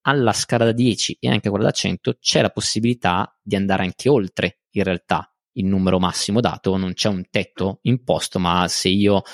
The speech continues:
ho provato uno sforzo che, a cui, che penso sia stato ancora più alto del dieci che valutavo magari prima, posso dargli un valore anche, anche maggiore, eh, cosa che quindi mi permette di,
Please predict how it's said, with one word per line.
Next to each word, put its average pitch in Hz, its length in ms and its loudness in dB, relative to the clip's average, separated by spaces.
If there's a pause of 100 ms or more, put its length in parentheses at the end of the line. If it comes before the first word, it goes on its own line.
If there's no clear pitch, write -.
(680)
ho 135 160 0
provato 104 1300 2
uno 117 200 0
sforzo - 480 0
che, 101 440 0 (460)
a 104 140 -2
cui, 120 280 0 (140)
che 139 140 0
penso 127 260 2
sia 110 140 -2
stato 110 440 0
ancora 117 540 0
più 123 160 0
alto 110 360 2
del 101 300 -4
dieci 123 400 0
che 104 120 -2
valutavo 98 680 0
magari 98 380 -2
prima, 98 440 0 (440)
posso - 300 2
dargli 92 160 2
un 92 80 0
valore 92 280 0
anche, 92 400 -2
anche - 280 0
maggiore, 92 420 0 (500)
eh, 85 840 -2
cosa 98 300 0
che 92 360 0
quindi 98 220 0
mi 98 140 0
permette 90 480 -2
di, 92 380 0